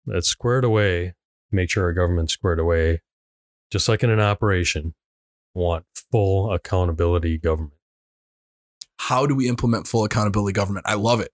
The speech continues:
Speaker 2: I love the idea.
Speaker 1: Full accountability, accountability government includes what we talked about last week, eliminate lobbying completely, which also, you know,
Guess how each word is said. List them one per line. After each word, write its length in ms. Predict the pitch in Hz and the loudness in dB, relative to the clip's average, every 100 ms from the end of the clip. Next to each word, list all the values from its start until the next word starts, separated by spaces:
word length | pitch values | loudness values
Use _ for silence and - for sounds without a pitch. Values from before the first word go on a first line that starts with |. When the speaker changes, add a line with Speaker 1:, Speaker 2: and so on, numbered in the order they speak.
| - | -6
Speaker 2:
I 60 | |
love 300 | 107 113 127 | -2 0 2
the 100 | 120 | 2
idea. 380 | 107 101 113 78 - _ _ _ _ _ _ _ _ _ | 0 0 0 -2 -10 _ _ _ _ _ _ _ _ _
Speaker 1:
Full 200 | - 123 | -2 0
accountability, 680 | 127 123 113 113 107 104 110 - - | 2 2 2 2 2 2 0 -6 -4
accountability 800 | 117 104 - 113 98 101 98 95 | -2 0 0 0 2 2 2 0
government 460 | 90 90 87 87 - - | 0 0 0 -2 -6 -16
includes 840 | 87 _ 90 85 80 - - - _ - | -18 _ -4 -4 -4 -4 -4 -8 _ -4
what 140 | 90 | -4
we 80 | 82 | -2
talked 160 | 95 | -4
about 160 | 90 101 | -2 0
last 280 | 95 85 - | 0 0 0
week, 180 | 87 - _ - | -2 -2 _ -2
eliminate 540 | 92 90 90 95 95 | 0 2 4 2 2
lobbying 460 | 90 87 90 87 87 | 0 0 0 0 0
completely, 640 | 90 85 92 80 78 85 - _ _ _ _ _ _ _ _ _ | -2 0 0 2 0 -2 -6 _ _ _ _ _ _ _ _ _
which 420 | 90 87 - - - _ | 0 0 0 -2 -8 _
also, 680 | 98 92 85 - 90 90 87 _ _ _ _ _ _ _ _ _ _ _ _ | -2 0 0 2 2 2 0 _ _ _ _ _ _ _ _ _ _ _ _
you 140 | 110 90 | 0 2
know, 340 | 85 82 82 | 2 0 -2